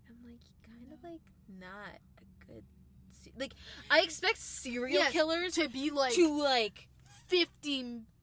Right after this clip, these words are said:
Speaker 2: hundred.
Speaker 1: Sometimes I think even more than fifty.
Speaker 2: Yeah.
Speaker 1: Like, it depends. Like,
Speaker 2: Like, like, a, a lot.
Speaker 1: I expect serial killers to be, like, killing, it depends on how old they are. But if they're, like, an old serial killer, right?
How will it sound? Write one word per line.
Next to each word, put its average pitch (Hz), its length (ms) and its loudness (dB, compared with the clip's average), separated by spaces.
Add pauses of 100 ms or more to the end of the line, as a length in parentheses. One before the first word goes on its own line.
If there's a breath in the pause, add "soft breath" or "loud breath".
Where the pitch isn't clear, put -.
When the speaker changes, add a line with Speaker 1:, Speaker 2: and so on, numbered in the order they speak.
(420)
Speaker 2:
hundred. 247 520 -8
Speaker 1:
Sometimes 466 480 0
I 349 100 0
think 330 180 -8
even 254 180 -10
more 220 140 -6
than 202 140 -8
fifty. 214 160 -10
Speaker 2:
Yeah. 233 100 -4
Speaker 1:
Like, 269 140 -4
it 285 80 -6
depends. 277 560 -10
Like, 240 180 -10
Speaker 2:
Like, 233 260 -14
like, 233 200 -12
a, - 20 -10
a 220 300 -12
lot. 180 560 -8 (160)
Speaker 1:
I 277 160 0
expect - 760 -6 (360)
serial 269 400 -4
killers 226 540 -6
to 233 160 -14
be, 214 340 -12
like, 190 480 -10 (1120)
killing, 220 680 -6 (240)
it 233 100 -6
depends 277 280 -8
on 285 80 -10
how 285 180 -6
old 262 140 -8
they 202 140 -8
are. 175 180 -10
But 202 120 -10
if 202 100 -14
they're, 262 140 -2
like, 339 160 -2
an - 80 -8 (100)
old 240 340 -2
serial 254 360 -8
killer, 156 340 -12
right? 180 360 -10